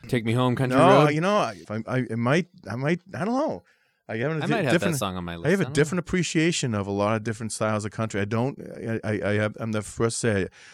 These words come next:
Speaker 2: I don't really have an appreciation for, and I don't really go to country a-, as my go-to, and, and I, I really haven't been a, a big country guy all my life, but I like learning about different types of music, and I love the way everything Ken Burns does anyway. But the,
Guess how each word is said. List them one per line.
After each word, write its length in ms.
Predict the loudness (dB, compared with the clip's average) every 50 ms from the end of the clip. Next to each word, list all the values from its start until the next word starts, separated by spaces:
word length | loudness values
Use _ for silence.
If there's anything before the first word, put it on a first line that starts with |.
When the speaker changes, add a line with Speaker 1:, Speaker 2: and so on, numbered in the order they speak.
| -20 _ _
Speaker 2:
I 40 | -4
don't 200 | 0 0 0 2
really 180 | 2 2 2
have 80 | 2 0
an 40 | 0
appreciation 560 | -2 -2 -4 -2 0 0 0 0 -2 -4 -8
for, 160 | -6 -4 -2
and 80 | -2 -2
I 60 | -2
don't 280 | -2 -2 -2 -2 -2 -2
really 200 | -2 -2 -2 -2
go 200 | 0 0 0 0
to 60 | 0
country 500 | -2 -4 -6 -6 -4 -4 -4 -4 -4 -4
a-, 160 | -6 -6 -6
as 140 | -8 -8 -6
my 140 | -6 -8 -6
go-to, 480 | -4 -4 -4 -4 -4 -6 -6 -6 -6
and, 180 | -6 -8 -8 -8
and 140 | -8 -6 -6
I, 140 | -6 -6 -6
I 60 | -8
really 240 | -6 -4 -4 -4 -4
haven't 200 | -4 -4 -6 -6
been 120 | -6 -4 -6
a, 100 | -6 -8 -10 -20 -20 -20 -20 _ _
a 20 | -2
big 180 | 0 0 0
country 280 | 0 -2 -2 -2 -2 -2
guy 180 | -2 0 0 0
all 80 | 0
my 120 | -2 -2 -2
life, 260 | -2 -2 -4 -4 -4
but 220 | -4 -4 -4 -4 -8 -20 -20 -20 _ _
I 80 | -2
like 240 | 0 0 0 0 -2
learning 340 | -4 -2 -2 -2 -2 -2 -4
about 260 | -4 -4 -4 -6 -4
different 280 | -6 -10 -8 -10 -12 -12 _ _
types 320 | -8 -6 -4 -4 -6 -8 -10
of 80 | -6
music, 420 | -4 -2 -2 -2 -2 -4 -6 -6 -6
and 240 | -4 -4 -6 -8 -10 _ -20 -20 _ _ -8
I 80 | -6
love 280 | -4 -4 -4 -6 -8 -14 -16
the 100 | -12 -8
way 140 | -4 -2 -2
everything 280 | -2 -2 -4 -8 -8 -8
Ken 240 | -6 -6 -6 -6 -6
Burns 280 | -6 -6 -8 -8 -8
does 200 | -8 -8 -6 -4
anyway. 260 | -4 -4 -4 -6 -8
But 180 | -8 -8 -10 -10
the, 240 | -10 -12 -14 -14 -14